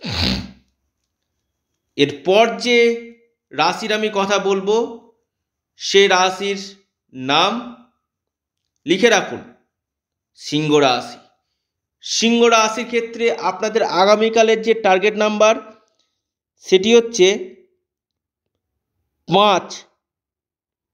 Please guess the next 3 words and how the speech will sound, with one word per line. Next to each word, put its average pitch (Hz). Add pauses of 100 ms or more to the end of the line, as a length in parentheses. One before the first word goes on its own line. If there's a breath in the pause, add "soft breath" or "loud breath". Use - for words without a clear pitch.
(120)
এবং 175 (180)
সাত। 190 (1300)
আপনাদের 240